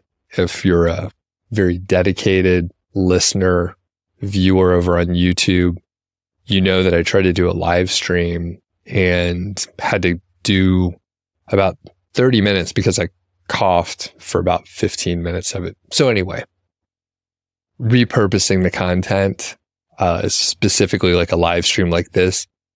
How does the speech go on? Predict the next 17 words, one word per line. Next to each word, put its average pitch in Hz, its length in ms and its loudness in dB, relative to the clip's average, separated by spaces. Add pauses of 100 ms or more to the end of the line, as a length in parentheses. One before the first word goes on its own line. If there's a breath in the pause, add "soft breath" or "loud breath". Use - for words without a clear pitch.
(420)
is - 140 -6
a 101 40 -2
little 120 160 2
bit 113 120 2
helpful 110 400 -2
because 92 320 0
then 90 420 0 (880)
if - 180 -4
I 90 100 0
do 95 220 2
have 95 200 -2
an 87 100 -6
issue 90 300 0
with 95 200 0
my 92 80 -2
voice, 92 600 0
then 87 400 -6